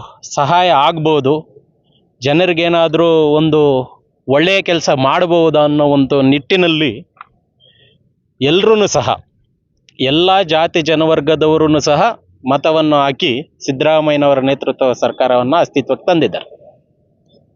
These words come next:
ತಂದಿದ ಕ್ಷಣದಿಂದನೇ ಅವರು ಜನವಿರೋಧಿ ನಿಲುವಿಗೆ, ದಲಿತ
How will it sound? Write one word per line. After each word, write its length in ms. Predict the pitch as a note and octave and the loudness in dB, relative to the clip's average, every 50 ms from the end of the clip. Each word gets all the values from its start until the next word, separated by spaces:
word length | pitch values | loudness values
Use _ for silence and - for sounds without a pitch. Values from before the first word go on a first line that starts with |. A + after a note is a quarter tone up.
| _ _ _ _ _ - _ _ _ _ _ _ _ _ _ _ _ - - - | _ _ _ _ _ -20 _ _ _ _ _ _ _ _ _ _ _ -20 -6 -2
ತಂದಿದ 360 | E3+ E3 F#3 G#3+ A3+ A3 A3+ G#3+ | -2 0 2 2 0 2 0 0
ಕ್ಷಣದಿಂದನೇ 1000 | - - - G#3 F#3 F3+ G#3 A3+ F#3 G#3+ G#3 G#3 G3 G3 F#3+ G#3 A#3+ C4 A#3+ - - _ _ _ _ _ _ _ D#3+ | -2 -2 -2 0 0 0 0 0 2 2 2 2 2 0 0 0 -2 -2 -4 -6 -8 _ _ _ _ _ _ _ 0
ಅವರು 600 | E3 F#3+ A3+ A3+ G3 D#3 C#3 D3+ F#3+ A3 - - C#3+ B2 | 2 4 4 4 4 2 0 0 -2 -4 -6 -8 -6 -4
ಜನವಿರೋಧಿ 720 | C3 E3 E3+ G#3 A3 G3+ G#3 F#3+ G3+ G3+ G3+ G3 F3+ G3 | -2 0 0 0 0 2 2 2 2 2 2 2 2 0
ನಿಲುವಿಗೆ, 680 | F#3+ F3+ F3+ F3 F3+ E3 E3+ D3 F3 G#3 A3+ A3 - - _ _ _ _ - - - B2 A2+ | 0 0 0 0 0 -2 -2 0 0 -2 -2 -4 -6 -14 _ _ _ _ -20 -16 -8 -4 -2
ದಲಿತ 300 | D#3+ F3 G#3 A#3 - | 0 0 0 0 2